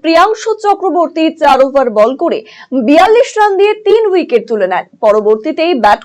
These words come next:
করতে নামে রায়গঞ্জ ইনস্টিটিউট ক্রিকেট একাডেমি। তাদের দলের পক্ষে তমনাশ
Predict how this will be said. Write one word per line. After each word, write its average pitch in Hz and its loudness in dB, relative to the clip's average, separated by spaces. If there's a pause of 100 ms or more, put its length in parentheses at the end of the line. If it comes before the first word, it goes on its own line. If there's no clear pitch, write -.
করতে 427 -4
নামে 381 0 (480)
রায়গঞ্জ 359 2 (160)
ইনস্টিটিউট 311 -2
ক্রিকেট 302 -2 (240)
একাডেমি। 190 -4 (440)
তাদের 294 4 (140)
দলের 415 0 (100)
পক্ষে 320 0 (640)
তমনাশ 392 2